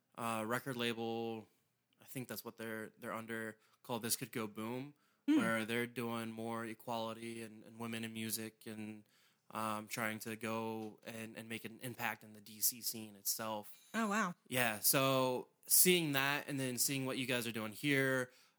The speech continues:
Speaker 1: um, and then just all the, all the different stuff as far as equality as a whole.
Speaker 2: Right.
Speaker 1: It, it,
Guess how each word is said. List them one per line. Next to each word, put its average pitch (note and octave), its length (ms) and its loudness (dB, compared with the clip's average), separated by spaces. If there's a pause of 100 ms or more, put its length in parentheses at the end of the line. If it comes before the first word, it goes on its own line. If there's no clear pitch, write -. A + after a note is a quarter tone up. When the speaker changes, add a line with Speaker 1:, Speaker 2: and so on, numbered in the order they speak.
Speaker 1:
um, G#2+ 580 2 (460)
and C3+ 160 0
then C3 140 0
just - 260 4
all D3+ 200 4
the, C#3+ 300 2
all D3+ 140 2
the D3+ 100 0
different C3+ 240 -4
stuff B2+ 300 0
as A#2+ 180 -4
far A#2+ 260 2
as A#2 140 -2
equality A#2+ 460 -4
as A2 100 -4
a G#2 60 -8
whole. A#2 400 -2 (240)
Speaker 2:
Right. F#3 260 0
Speaker 1:
It, A#2 180 -4
it, - 180 -6